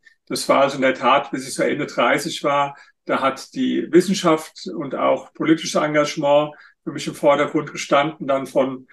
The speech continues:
von Ende dreißig, wo ich dann auch meine Firma gegründet habe und mit meinen Investitionen angefangen habe, so sagen wir mal,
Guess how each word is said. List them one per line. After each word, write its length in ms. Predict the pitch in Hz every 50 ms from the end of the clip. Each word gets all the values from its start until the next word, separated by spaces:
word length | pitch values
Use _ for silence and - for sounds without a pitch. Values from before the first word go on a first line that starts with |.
| _ _ _ _ _
von 200 | - - 135 -
Ende 360 | - - 160 170 196 190 170
dreißig, 680 | - - 165 139 139 156 175 175 170 175 165 - -
wo 140 | 160 156 147
ich 140 | 151 151 -
dann 120 | 151 139
auch 180 | 139 135 131 -
meine 220 | 143 131 131 131
Firma 380 | 123 - 180 170 170 180 175 165
gegründet 540 | 160 - - - 180 165 160 165 156 - 170
habe 200 | 156 147 147 -
und 180 | 127 123 -
mit 160 | - - - -
meinen 220 | - - 131 131
Investitionen 640 | 131 127 123 - - 123 - - 143 143 151 165 165
angefangen 440 | 143 147 151 156 - - 156 147 147
habe, 120 | 139 -
so 140 | - 156 131
sagen 240 | 127 - - - 160
wir 60 | 151
mal, 200 | 156 151 151